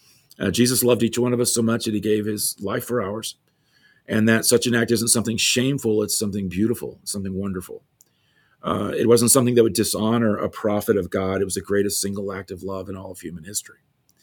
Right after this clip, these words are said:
We don't have to wonder as a result if we've done enough good deeds to get in, because when it comes to having our life weighed in the scales, it won't be our life that's weighed. It will be the life of Jesus,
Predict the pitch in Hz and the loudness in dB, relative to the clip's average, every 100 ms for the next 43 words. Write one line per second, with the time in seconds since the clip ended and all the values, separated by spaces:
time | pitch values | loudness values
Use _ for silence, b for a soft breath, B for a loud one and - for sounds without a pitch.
0 | B B B B B B - 123 117 117 | B B B B B B 4 6 8 6
1 | 123 135 123 127 135 117 92 98 _ _ | 2 4 4 6 6 6 4 2 _ _
2 | - 107 104 101 113 113 98 113 101 113 | -4 -2 0 4 4 4 2 0 2 2
3 | 110 104 107 90 90 104 92 107 104 104 | 2 2 0 -2 0 0 2 2 2 2
4 | - 101 85 95 98 - _ 107 113 95 | -2 -6 0 2 2 -6 _ 2 4 4
5 | 101 113 - 101 90 101 101 - 101 95 | 0 -2 -6 -4 -4 -4 -8 -8 -8 -6
6 | 87 98 98 98 95 95 104 101 82 98 | -6 -4 -4 -6 -6 -4 -4 -6 -4 0
7 | 101 101 98 95 90 - 104 98 98 95 | 2 2 0 -2 -4 -2 0 0 -2 -4
8 | 95 104 101 - 117 113 104 90 95 92 | -6 -6 -8 -4 0 2 0 0 -2 -4
9 | - 87 82 107 101 71 67 _ _ _ | -4 -10 -2 0 2 0 -6 _ _ _
10 | _ _ _ - 98 98 92 95 101 95 | _ _ _ 0 2 2 2 2 2 0
11 | 80 - 101 85 76 - | -6 0 2 2 -2 -6